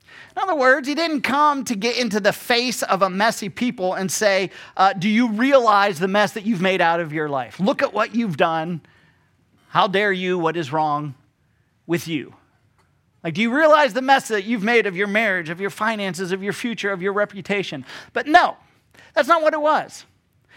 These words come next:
God, through Jesus, came into the lives of messy people so that he could subsequently rescue them from the mess, right?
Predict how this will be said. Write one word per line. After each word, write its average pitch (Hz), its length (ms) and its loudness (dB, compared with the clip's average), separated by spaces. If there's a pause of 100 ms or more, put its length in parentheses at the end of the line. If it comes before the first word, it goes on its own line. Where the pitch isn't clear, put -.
(140)
God, 285 380 4
through 294 160 -2
Jesus, 277 320 -2
came 302 360 -2
into 294 380 0
the 240 140 2
lives 233 500 2
of 160 160 -2
messy 233 400 0
people 196 540 -4 (160)
so 285 420 0
that 202 380 0
he 208 220 -4
could 233 440 -2
subsequently 220 880 -4
rescue 208 500 -4
them 170 220 -4
from 233 580 -4 (1000)
the 180 120 0
mess, - 580 -6 (800)
right? 285 280 -4